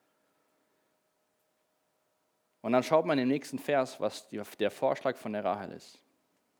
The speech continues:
Vers drei. „Dann gebe ich dir meine Dienerin Bilha“, sagte Rahel. „Zeuge ein Kind mit ihr, sie soll es auf meinen Schoß zur Welt bringen, dann gilt es als mein eigenes.“ Rahel gab Jakob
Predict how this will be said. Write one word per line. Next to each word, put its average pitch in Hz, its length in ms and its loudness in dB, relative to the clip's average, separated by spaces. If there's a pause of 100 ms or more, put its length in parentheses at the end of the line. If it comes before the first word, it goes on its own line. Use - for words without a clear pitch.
(760)
Vers 110 220 -4
drei. 98 320 -4 (600)
„Dann 160 180 6
gebe 214 220 6
ich 190 80 0
dir 165 120 2
meine 151 220 6
Dienerin 175 460 6
Bilha“, 156 300 4
sagte 110 400 2
Rahel. 104 440 2 (520)
„Zeuge 196 300 10
ein 180 120 4
Kind 190 200 2
mit 160 160 0
ihr, 226 380 6 (140)
sie 131 100 -8
soll 135 120 4
es 139 80 4
auf 135 100 0
meinen 175 280 4
Schoß 180 260 0
zur 139 120 2
Welt 160 220 2
bringen, 165 320 -2 (360)
dann 123 200 4
gilt 135 160 2
es - 80 -8
als 107 180 2
mein 107 100 -2
eigenes.“ - 580 -6 (2250)
Rahel 139 340 8
gab 120 220 6
Jakob 131 520 4